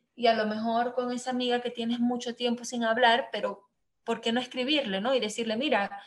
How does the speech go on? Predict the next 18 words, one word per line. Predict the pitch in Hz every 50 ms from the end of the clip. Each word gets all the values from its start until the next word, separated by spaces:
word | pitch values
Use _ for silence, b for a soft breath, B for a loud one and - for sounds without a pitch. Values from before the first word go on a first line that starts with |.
| B B B B B _ _
¿cómo | - 226 214 214
estás? | 202 - - 294 311 302 269 254 233 -
¿Cómo | - 220 214 214 214
te | - 202
encuentras? | 202 196 - 277 302 277 240 233 214 214 208 208 208 202 B B B B B B B
A | - -
lo | 233 233 220
mejor | 220 220 226 247 240 240
no | 247
hablamos | 247 247 254 254 254 262 254
todos | - 254 240 233
los | 233 226 233
días, | 233 254 294 302 277 254 254 262
pero | 240 220
aquí | 220 202 - 226
estoy | 220 - 226 214
para | - 202 190 190 180
ti", | - 285 311 302 262 247 247 233